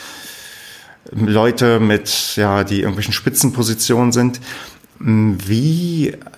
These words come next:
also inwiefern nimmst du das denn wahr, wie Leute aufgenommen werden, die, sagen wir mal, im, im Osten groß geworden sind, dann im Westen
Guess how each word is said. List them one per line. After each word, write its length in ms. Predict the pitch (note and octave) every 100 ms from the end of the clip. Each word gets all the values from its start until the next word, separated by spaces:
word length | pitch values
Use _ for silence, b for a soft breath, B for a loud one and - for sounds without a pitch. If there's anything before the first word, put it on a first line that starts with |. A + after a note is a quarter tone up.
| - - -
also 300 | A2+ A2 G2+ F#2
inwiefern 600 | - C#3 D3+ D3 - B2
nimmst 300 | B2+ A#2 G#2+
du 60 | C#3
das 220 | E3+ D3+
denn 200 | C3+ G2+
wahr, 420 | F2+ G2+ C3 B2
wie 220 | A2+ A2+ G#2+
Leute 360 | G#2 A2 -
aufgenommen 460 | A2+ - - A#2+ G#2+
werden, 320 | G2+ A#2 A#2+
die, 120 | G#2+
sagen 220 | G2+ G#2
wir 60 | G#2
mal, 280 | G2 G2+ G2+
im, 440 | - G2+ F#2+ F#2+ B B B B
im 120 | -
Osten 340 | - A2+ - A2
groß 260 | A2 C#3
geworden 340 | - D3+ D#3 D#3
sind, 320 | D3+ E3+ - B B B -
dann 140 | G#2
im 120 | G#2
Westen 460 | A2+ A2+ - B2+